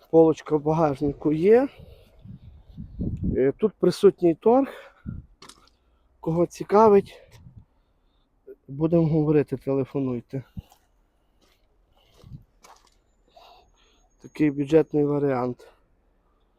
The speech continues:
Моторчик тут шепче взагалі. Машина нормальна.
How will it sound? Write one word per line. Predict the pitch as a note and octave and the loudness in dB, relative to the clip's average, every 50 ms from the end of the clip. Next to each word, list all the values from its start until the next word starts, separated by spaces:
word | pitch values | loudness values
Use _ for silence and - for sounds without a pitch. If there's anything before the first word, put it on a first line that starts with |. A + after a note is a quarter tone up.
| _ _ _ _ _ _ _ _ _ _ _ _ _ _ _ _ _ | _ _ _ _ _ _ _ _ _ _ _ _ _ _ _ _ _
Моторчик | - E3 F3 - - G3+ G3+ F3 - - D#3 - | -4 -2 0 6 8 8 8 8 4 -2 -8 -6
тут | - E3+ D3+ - | -6 -6 -6 -8
шепче | - - F3 D#3+ C3 - - - D3 | 0 2 2 2 2 0 -2 -2 -2
взагалі. | C#3 C3 D3+ D3 D#3+ D#3+ F3 F#3+ G#3+ G#3+ G#3 - _ _ _ _ _ _ _ | -2 0 -2 0 0 0 0 0 0 0 -2 -6 _ _ _ _ _ _ _
Машина | D3 D3 - - E3+ E3 D#3+ D#3 D3 C#3 - - | -10 -10 -4 -2 0 2 2 2 0 -2 -4 -2
нормальна. | C#3+ D3+ D#3+ E3 F3+ F#3+ G#3 G#3 G#3 F#3+ F3+ F3+ | 0 0 2 4 4 4 4 4 2 2 0 -2